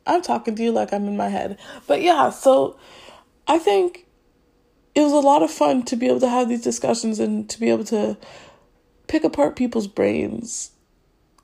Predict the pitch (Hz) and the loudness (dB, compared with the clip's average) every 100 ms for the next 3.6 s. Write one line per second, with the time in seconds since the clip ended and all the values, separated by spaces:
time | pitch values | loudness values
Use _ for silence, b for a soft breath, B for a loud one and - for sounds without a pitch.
0 | - 220 220 - 220 - 240 240 226 220 | -6 -2 -2 -2 -4 -2 -2 0 0 2
1 | 214 208 202 196 196 - - - 98 - | 2 0 0 0 0 -2 -4 -6 -4 -2
2 | - - - - _ b b b b b | -2 -4 -6 -10 _ b b b b b
3 | _ - 208 - - 202 | _ -4 2 2 2 -2